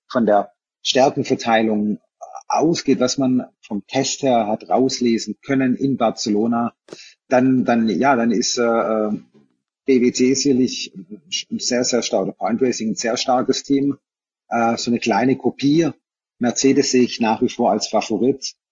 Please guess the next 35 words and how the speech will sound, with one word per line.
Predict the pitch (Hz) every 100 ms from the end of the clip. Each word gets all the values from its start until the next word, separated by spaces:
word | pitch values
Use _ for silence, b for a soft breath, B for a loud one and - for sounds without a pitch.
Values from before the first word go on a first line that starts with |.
| _ _ -
Äh, | 110
Red | 113 120 120 -
Bull | 135 139
hat | 127
sicherlich | - 123 110 -
aufgeschlossen. | 107 156 - 151 - 143 139 147 135
Bei | - 113
Ferrari | - 104 98 117 139
weiß | 123 123 -
man | 123
nie, | 123 127 139 151
ob | 135
sie | - 127
die | 127
richtige, | 127 - 123 123 117 - _ _ _ _ _ 117
äh, | 120 120 -
Menge | 127 120 123 123 -
Salz | - 120 120 139 -
in | 135 127
die |
Soße | 127 135 143 131
reingemacht | 117 147 147 151 135 151
haben. | 151 151 165 131 _ _ _ _ _ _
Ähm, | 127 127 127 123 101 B B _
sie | - 120
haben | 123
ja |
schon | 117 123
wieder | 123
gesagt, | 117 107 120 120 - - -
total | - - 113 120
zurückgekurbelt. | - 120 131 135 - 131 107 101
Wir | 113
fahren | - 113 113
Stand, | - 110 117 98